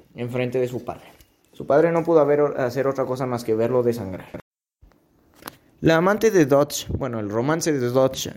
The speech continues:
llega borracha al campamento, diciendo que fue ella quien le reveló a los Pinkerton el asalto al banco. Dodge intenta matarla, Arthur lo tranquiliza, y una señora del, Susan, quien ponía el orden en el lugar, le puso un escopetazo,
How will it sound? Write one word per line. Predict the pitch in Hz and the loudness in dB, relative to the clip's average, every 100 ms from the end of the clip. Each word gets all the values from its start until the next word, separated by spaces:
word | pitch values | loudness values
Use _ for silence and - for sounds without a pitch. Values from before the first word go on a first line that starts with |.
| 135 | -2
llega | 139 139 135 | 2 4 4
borracha | 123 123 127 127 | 4 2 2 0
al | 135 | -2
campamento, | 117 95 95 - - _ - | -4 -6 -6 -10 -18 _ -10
diciendo | 123 123 160 170 | -6 0 0 2
que | 156 | 2
fue | 147 147 | 4 4
ella | 143 | 4
quien | 147 123 | 2 2
le | 113 | 2
reveló | 110 107 107 | 4 4 4
a | 123 | 4
los | 131 | 2
Pinkerton | 143 131 127 123 110 | -2 -2 -4 -4 -4
el | 98 | 0
asalto | 95 101 101 | 0 0 -2
al | |
banco. | 98 95 90 - - - - - | -2 -4 -8 -18 -20 -20 -20 0
Dodge | 147 160 | 0 2
intenta | 160 151 151 | 0 0 0
matarla, | 139 117 113 - - - | -2 -2 -2 -4 -12 -12
Arthur | - 139 143 | -10 -6 -2
lo | 139 120 | 0 0
tranquiliza, | 113 104 104 104 - - _ _ _ _ | -2 -4 -2 -2 -4 -16 _ _ _ _
y | 147 | 0
una | 170 | 2
señora | 156 127 127 127 127 | 2 2 4 4 2
del, | 110 104 - 101 | 0 -4 -8 -12
Susan, | - 143 135 131 123 | 0 2 2 -2 -8
quien | 113 107 | -10 -8
ponía | 104 113 | -4 0
el | 120 | 2
orden | 120 120 120 | 2 2 -2
en | 104 | -2
el | 101 | 0
lugar, | 95 104 107 | 2 0 0
le | 104 | -2
puso | 117 117 | -2 -2
un | 113 | -4
escopetazo, | 107 98 - - 90 - - | -4 -4 -6 -8 -10 -4 -4